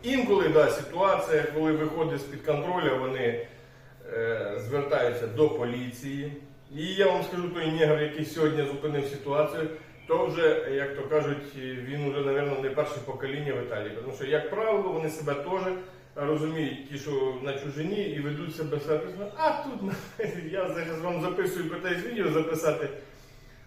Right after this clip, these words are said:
а Юля з тітірою, ну, Тібенком, мені там...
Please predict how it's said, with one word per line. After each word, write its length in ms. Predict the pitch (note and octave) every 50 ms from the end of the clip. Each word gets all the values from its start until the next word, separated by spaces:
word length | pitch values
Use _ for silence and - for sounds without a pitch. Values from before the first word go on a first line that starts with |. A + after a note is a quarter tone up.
| - -
а 100 | - B2+
Юля 380 | C3+ D3+ G#3 A3 A3 G3+ F3 D#3+
з 80 | D#3 E3
тітірою, 680 | - E3+ D#3+ - F3 F#3 F3+ F3 E3+ D#3+ D#3 D3+ D3+ D3+
ну, 260 | D3+ D3+ D3 D3 - - - - - - - - - - - - - - - - - - - - - -
Тібенком, 680 | E3 D#3+ D3 D3+ E3 D#3 D3+ D#3 D3 C#3+ C#3 C#3 C#3+ D3+
мені 260 | D#3 D#3+ D#3+ D#3+ D#3
там... 320 | D3+ D#3 D3+ D3 C#3+ C3+